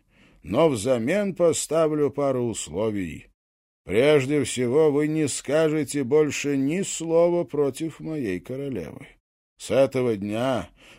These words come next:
вы станете самым ярым её защитником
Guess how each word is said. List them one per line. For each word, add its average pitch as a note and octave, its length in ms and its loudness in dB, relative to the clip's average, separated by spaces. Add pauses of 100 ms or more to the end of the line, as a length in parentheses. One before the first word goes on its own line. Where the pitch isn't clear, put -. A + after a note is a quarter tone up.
вы A#2+ 200 2
станете C#3+ 640 0
самым D3 560 0
ярым D#3 680 2
её D3 420 0
защитником G#2 1200 -4